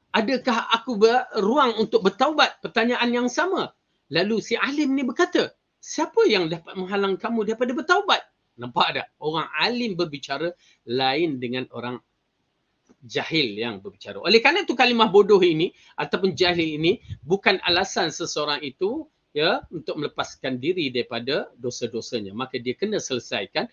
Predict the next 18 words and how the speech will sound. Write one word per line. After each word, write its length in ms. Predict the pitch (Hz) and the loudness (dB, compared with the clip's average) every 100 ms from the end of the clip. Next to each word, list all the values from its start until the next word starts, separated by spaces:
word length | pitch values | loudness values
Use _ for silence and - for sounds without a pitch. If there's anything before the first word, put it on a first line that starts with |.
| _ _ _ | _ _ _
dengan 380 | 120 123 120 117 | -4 -2 -4 -4
menuntut 480 | 117 113 113 113 - | -4 -4 -6 -10 -6
ilmu. 340 | 120 127 90 | -4 -4 -4
Dan 160 | 117 139 | -6 -6
kita 240 | 151 143 | -4 -4
menyaksikan 640 | 127 123 - - 117 123 113 _ _ | -2 -4 -6 -8 -6 -6 -6 _ _
dalam 320 | 127 123 117 113 | -2 0 0 2
bab 180 | 165 - | 2 4
ini 400 | 208 185 185 202 - _ - | 4 6 8 6 0 _ 0
ialah 320 | 143 143 147 - _ _ | 4 4 4 -2 _ _
ilmu 480 | 160 214 208 208 196 | 4 4 6 4 4
amat 300 | 139 135 - | 2 -2 -2
penting 400 | 143 139 147 135 139 | -6 -2 0 0 -2
untuk 180 | 120 127 | -6 -4
memastikan 800 | 120 120 - - 131 - 120 117 | -2 -2 -6 -8 -6 -4 -4 -4
kita 320 | - 127 120 - | -6 -6 -6 -4
tidak 320 | 147 151 127 | -4 -2 -2
memiliki 800 | 123 120 120 123 - 139 127 | -2 -2 -2 -6 -6 -2 -2